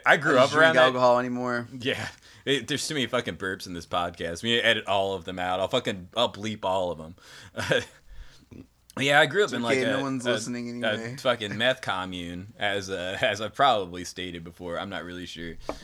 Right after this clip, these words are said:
Speaker 1: But, uh, so I was around, like, fucking drugs and shit, like, all the time, like, hard drugs and, like, like, you know, uh, the, the shit that people would, will fucking do. Like, whenever, like, drug addicts just get fucking out of fucking hand.
Speaker 2: They really do. They can.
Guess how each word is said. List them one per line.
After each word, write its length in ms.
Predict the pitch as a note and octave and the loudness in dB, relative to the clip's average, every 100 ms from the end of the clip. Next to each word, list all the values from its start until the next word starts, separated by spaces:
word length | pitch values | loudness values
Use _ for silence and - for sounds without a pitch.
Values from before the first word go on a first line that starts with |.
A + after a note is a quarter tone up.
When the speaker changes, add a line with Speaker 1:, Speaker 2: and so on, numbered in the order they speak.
| - | -6
Speaker 1:
But, 140 | A2 A2+ | -2 -2
uh, 40 | |
so 160 | - D3 | 0 0
I 20 | |
was 80 | D3 | 2
around, 320 | G2+ A2+ A2+ | 0 0 0
like, 180 | F2+ E2 | -6 -6
fucking 320 | F#2 F#2 E2+ | -8 -6 -8
drugs 360 | F#2 F#2+ G2+ F2 | -4 -4 -4 -8
and 140 | E2+ | -10
shit, 240 | - E2+ | -8 -6
like, 140 | D#2+ F#2 | -6 -4
all 80 | F#2+ | -6
the 80 | |
time, 100 | G2 | -6
like, 80 | F2+ | -8
hard 380 | - F2+ G2 G#2 | -2 0 0 -2
drugs 480 | A2+ A#2 A2+ A#2 A2 | -2 -2 -2 -6 -8
and, 180 | G2+ G#2+ | -8 -6
like, 280 | G2+ F2+ F2+ - - - _ | -4 -6 -10 -18 -20 -20 _
like, 260 | G#2 F#2 F2+ | -6 -6 -6
you 140 | G2 | -8
know, 440 | F2+ F2 E2 E2 E2 | -6 -6 -6 -10 -10
uh, 240 | F2+ E2+ E2 | -6 -4 -4
the, 140 | G#2+ | -10
the 140 | A2 A#2 | -8 -4
shit 240 | F3 E3+ | -4 -4
that 120 | F2+ | -8
people 280 | A#2 G2+ F#2 | -10 -10 -8
would, 160 | F2 D#2+ - - | -10 -14 -20 -14
will 140 | F2+ | -12
fucking 480 | - G2+ F#2 E2 E2 | -4 -4 -4 -10 -6
do. 480 | F#2+ F2+ E2+ E2 E2 | -6 -6 -8 -10 -8
Like, 180 | F2 F2+ | -8 -6
whenever, 480 | G#2 A2 G2+ F#2 F2+ | -2 -2 -2 -8 -8
like, 180 | F#2 E2 | -8 -4
drug 240 | A2+ B2 | -2 0
addicts 340 | G2+ E2+ E2 | 0 -2 -6
just 200 | - D#2+ | -10 -10
get 120 | F2 - | -10 -6
fucking 440 | F#2 E2+ D#2+ D#2 | -6 -6 -10 -8
out 380 | F2+ F2+ E2+ - | -6 -4 -4 -6
of 200 | D#2+ D#2 | -10 -12
fucking 400 | - E2+ D#2+ D2 | -10 -10 -10 -14
hand. 480 | D2 D#2 D2+ D2 D2+ | -14 -14 -14 -14 -6
Speaker 2:
They 100 | D3 | -2
really 300 | F#3 A#3 F3 | 2 2 2
do. 340 | B2+ F3+ D#3+ G2 | 0 0 0 -2
They 200 | C3 D#3 | -2 -2
can. 480 | D3 F#3 C3+ F2 | 0 -2 -2 -8